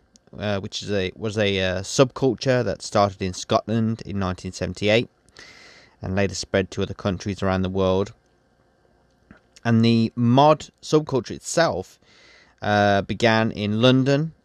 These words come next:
and went on to spread throughout Great Britain,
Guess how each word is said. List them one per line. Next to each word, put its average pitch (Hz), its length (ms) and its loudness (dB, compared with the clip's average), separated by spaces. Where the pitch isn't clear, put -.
and 98 260 -4
went 104 100 0
on 101 180 -2
to 98 500 -6
spread 107 360 -2
throughout 98 380 0
Great 104 260 -2
Britain, 135 520 -2